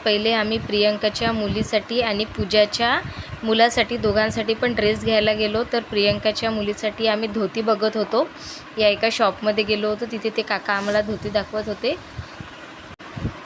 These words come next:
त्यांनी आम्हाला खूप छान धोती दाखवली होती,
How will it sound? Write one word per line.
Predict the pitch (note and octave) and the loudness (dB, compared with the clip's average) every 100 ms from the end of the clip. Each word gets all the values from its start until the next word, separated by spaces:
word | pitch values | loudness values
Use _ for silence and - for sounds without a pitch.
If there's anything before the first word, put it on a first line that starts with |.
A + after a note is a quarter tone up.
| - - - - - - | -16 -16 -16 -16 -16 -2
त्यांनी | A#3 G#3+ A3 | 0 4 4
आम्हाला | A#3+ A3+ A3+ A#3 | 4 4 2 2
खूप | A#3 B3 - A#3+ | 0 -6 -4 0
छान | G#3+ A3+ A#3+ | 2 2 2
धोती | A#3 G#3+ A#3 | 0 0 2
दाखवली | A3 G#3 A#3 A#3 | 0 2 -2 0
होती, | A#3+ A3+ B3+ | -2 -2 -2